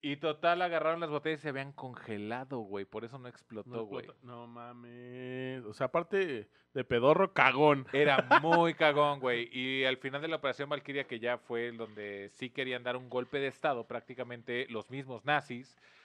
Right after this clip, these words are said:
Speaker 1: fue que, este, Franz von Stauffenberg,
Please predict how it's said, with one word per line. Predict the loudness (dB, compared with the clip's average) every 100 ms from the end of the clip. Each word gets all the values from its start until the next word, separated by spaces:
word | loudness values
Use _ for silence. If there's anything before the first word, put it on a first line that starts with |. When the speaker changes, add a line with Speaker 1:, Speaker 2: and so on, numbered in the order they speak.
| _ _ _ _ _ _
Speaker 1:
fue | -2 0
que, | 2 2 2 0 0 -2
este, | -6 -6 -4 -2 -2 -4 -6 -8 -12 _ 2
Franz | 6 6 6
von | -2 -4
Stauffenberg, | 2 12 12 12 12 10 12 12 12 12 -2